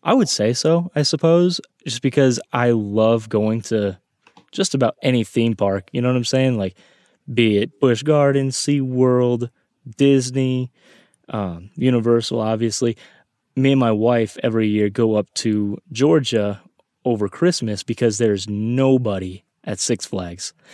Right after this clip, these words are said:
It's basically an empty park. It's freaking amazing. And so you go in there and you can ride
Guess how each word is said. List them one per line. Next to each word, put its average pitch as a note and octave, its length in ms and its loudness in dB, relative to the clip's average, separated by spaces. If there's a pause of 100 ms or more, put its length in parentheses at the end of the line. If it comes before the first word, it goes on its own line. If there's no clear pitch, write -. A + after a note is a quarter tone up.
(280)
It's B2+ 160 -8
basically C3+ 420 2
an A#2 80 2
empty G#2+ 200 -2
park. F#2+ 420 -2
It's - 120 -8
freaking - 640 -2
amazing. G2+ 460 -4 (2250)
And B2+ 140 -2
so - 120 0
you A2+ 140 0
go A2+ 260 2
in D3 140 2
there A#2+ 140 4
and A2+ 100 0
you A2+ 60 -2
can G#2 240 -2
ride A2 400 2